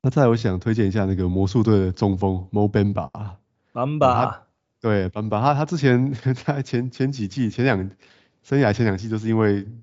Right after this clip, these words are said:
Speaker 1: 魔术那时候还有，还有 Vucevic 嘛，就是一个很，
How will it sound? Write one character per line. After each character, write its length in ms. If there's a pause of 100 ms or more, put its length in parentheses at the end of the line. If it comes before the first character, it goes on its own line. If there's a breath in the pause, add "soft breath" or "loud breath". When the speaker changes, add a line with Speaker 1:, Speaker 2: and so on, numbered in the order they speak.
(260)
Speaker 1:
魔 120
术 140
那 80
时 60
候 80
还 60
有， 180
还 140
有 80
Vucevic 540
嘛， 160 (120)
就 100
是 100
一 60
个 280
很， 140